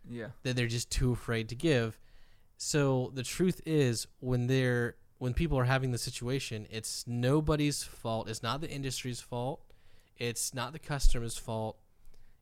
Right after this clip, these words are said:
Speaker 2: It's the photographer's fault. It's not professional photographers. It's not amateur photographers.
Speaker 1: Yeah.
Speaker 2: It's their own fault for being in that situation and still not,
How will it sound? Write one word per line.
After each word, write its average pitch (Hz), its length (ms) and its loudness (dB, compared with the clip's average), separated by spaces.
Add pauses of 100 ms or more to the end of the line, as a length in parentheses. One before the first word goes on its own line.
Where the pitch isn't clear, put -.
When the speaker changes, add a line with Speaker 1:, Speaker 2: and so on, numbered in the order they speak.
(120)
Speaker 2:
It's - 440 -8 (420)
the 127 100 -6
photographer's 117 1000 0
fault. - 560 -10 (920)
It's 117 120 -6
not 117 160 -4
professional 156 480 -2
photographers. 160 560 -6
It's 120 100 -4
not 123 180 -6
amateur 123 380 -6
photographers. 104 800 -12 (140)
Speaker 1:
Yeah. 95 300 -10 (840)
Speaker 2:
It's - 420 -4 (440)
their 117 280 2
own 139 240 2
fault 107 560 -4 (1120)
for 120 240 -4
being 120 760 2 (160)
in 117 140 -6
that 113 160 -2
situation 117 840 -4
and 113 140 -8
still - 400 -2
not, 117 120 -8